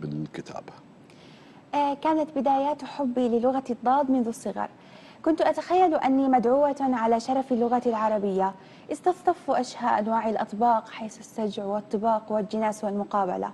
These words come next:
Speaker 2: وأروي عطش فؤادي من كأس كان مزاجها فصاحة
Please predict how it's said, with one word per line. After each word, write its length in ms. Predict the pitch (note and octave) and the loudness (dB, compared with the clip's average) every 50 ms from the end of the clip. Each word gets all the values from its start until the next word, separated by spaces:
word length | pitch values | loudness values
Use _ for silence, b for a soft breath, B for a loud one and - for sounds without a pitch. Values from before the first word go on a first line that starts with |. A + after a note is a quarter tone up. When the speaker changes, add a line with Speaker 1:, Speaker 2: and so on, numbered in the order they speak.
| B B B B B B B B B B B - | B B B B B B B B B B B 2
Speaker 2:
وأروي 400 | C#4+ D4+ - F4 F4 D#4 D4+ C#4+ | 4 4 4 4 2 4 2 2
عطش 340 | C4 D4 - D4+ C#4+ - | 2 2 0 -2 -4 -4
فؤادي 640 | C4+ B3 - B3+ A#3+ C4 C#4+ C#4+ B3 G#3+ A3+ A#3+ C4 | -6 -4 -2 0 2 4 4 2 2 2 0 2 2
من 160 | C4 C4+ C4 | 4 2 2
كأس 300 | B3+ C#4+ C4 C4 - C#4 | 2 0 -2 -2 -2 -2
كان 400 | C4+ B3+ C4 C#4 C4+ B3+ B3+ B3 | 0 0 2 2 2 2 2 2
مزاجها 720 | A#3+ A#3+ A#3 G#3+ B3 B3+ C4 A3+ A3+ A#3 A3+ A3 A3+ A3+ | 2 2 2 2 2 2 2 2 0 -2 -2 -2 -2 -2
فصاحة 560 | A3+ - A#3 A3+ - B3 B3 B3 - B3 A3+ | -4 -4 -6 -4 -2 -2 -2 -2 -4 -6 -8